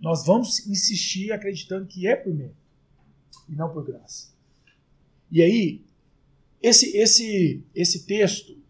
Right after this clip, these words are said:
se a gente for entender um pouco do contexto, se você voltar um pouquinho em Mateus dezenove, você vai entender por, como que Jesus entrou nessa história. Em Mateus dezenove, é a, é a famosa história do jovem rico.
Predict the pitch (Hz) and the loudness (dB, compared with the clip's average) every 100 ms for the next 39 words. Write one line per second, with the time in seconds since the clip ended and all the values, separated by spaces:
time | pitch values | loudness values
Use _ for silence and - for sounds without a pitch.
0 | _ _ _ _ - 160 175 185 202 156 | _ _ _ _ 0 4 4 2 0 0
1 | 180 185 180 170 165 202 196 170 156 139 | 0 -2 -2 -2 0 -2 -2 -6 -6 -4
2 | 175 165 185 202 233 233 - 240 - - | -4 -4 -4 -4 -2 -4 -4 -6 -4 -4
3 | 208 - 240 220 160 151 196 170 165 156 | -4 -6 -4 -2 -2 -4 -6 -6 -8 -4
4 | 175 156 - _ _ _ - 165 180 190 | -2 -4 -8 _ _ _ -10 -4 0 0
5 | 190 196 - - 214 - 254 320 240 208 | 0 -2 -8 -12 -10 -4 -6 -2 0 2
6 | 185 202 214 214 208 226 214 165 160 - | 2 2 -2 0 6 6 6 0 -4 -8
7 | 135 117 _ _ _ _ _ _ - - | -14 -14 _ _ _ _ _ _ -20 -8
8 | 147 180 214 262 277 226 202 175 202 175 | 4 6 6 4 2 2 2 8 10 10
9 | - - _ _ _ - _ - 175 196 | 6 -8 _ _ _ -20 _ 6 10 12
10 | 196 165 127 113 - _ _ - - - | 12 10 6 0 -18 _ _ -20 -20 -20
11 | - - _ - 143 165 196 180 196 175 | -20 -20 _ -6 6 8 10 10 6 4
12 | 170 - 196 170 117 - _ _ - 160 | 0 4 8 8 6 -4 _ _ -6 0
13 | 156 180 196 180 196 190 | 4 4 4 4 2 -4